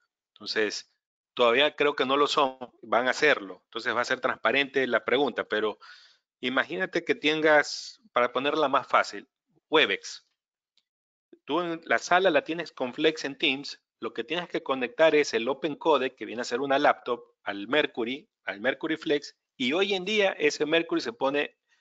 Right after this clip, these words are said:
modo standby en Teams y te deja hacer la llamada por Webex, o te va a dejar hacer la llamada por Zoom, o por Blue Jeans, o por lo que tú quieras, ¿ok?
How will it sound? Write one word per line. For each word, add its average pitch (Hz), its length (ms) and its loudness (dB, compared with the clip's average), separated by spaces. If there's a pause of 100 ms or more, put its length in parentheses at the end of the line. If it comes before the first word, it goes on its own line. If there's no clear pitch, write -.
(320)
modo 175 320 4
standby 160 380 2
en 180 120 -4
Teams 208 340 -2
y 123 100 -12
te 123 140 0
deja 143 200 2
hacer 143 200 -6
la 143 100 2
llamada 127 320 4
por 117 120 0
Webex, 113 500 -2 (200)
o - 100 -8
te - 100 2
va 139 80 6
a 151 40 6
dejar 156 200 0
hacer 151 200 -2
la 151 80 2
llamada 131 280 2
por 110 160 -4
Zoom, 123 260 -6 (380)
o 147 200 2
por 151 160 4
Blue 135 180 -2
Jeans, 127 360 -2
o 120 120 -4
por 135 120 0
lo 127 120 0
que 131 100 -4
tú 180 180 -10
quieras, 104 520 0 (1120)
¿ok? 117 200 -6